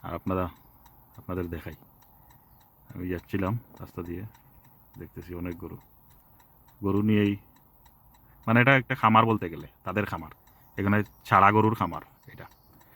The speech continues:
বলতে পারেন ছাড়া গরুর খামার। হুম। এই গরুগুলা বাঁধা থাকে না, সবসময় ছাড়া থাকে এরকম। আর জানি না এদের খাওয়ার টাইম টেবিল, কোনোদিন লক্ষ্য করি নাই।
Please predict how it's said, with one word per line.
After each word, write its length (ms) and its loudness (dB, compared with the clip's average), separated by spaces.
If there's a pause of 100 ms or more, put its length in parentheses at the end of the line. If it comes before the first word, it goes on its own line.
(180)
বলতে 200 0
পারেন 180 6
ছাড়া 280 4
গরুর 220 2
খামার। 240 -12 (340)
হুম। 80 -18 (840)
এই 140 2
গরুগুলা 320 6
বাঁধা 220 4
থাকে 200 -6
না, 100 -14 (260)
সবসময় 320 -2
ছাড়া 240 -4
থাকে 220 -10
এরকম। 240 -14 (1400)
আর 240 -6
জানি 240 6
না 120 8
এদের 180 2
খাওয়ার 280 2 (140)
টাইম 180 0
টেবিল, 260 -2 (220)
কোনোদিন 360 -2
লক্ষ্য 220 -4
করি 160 -4
নাই। 160 -6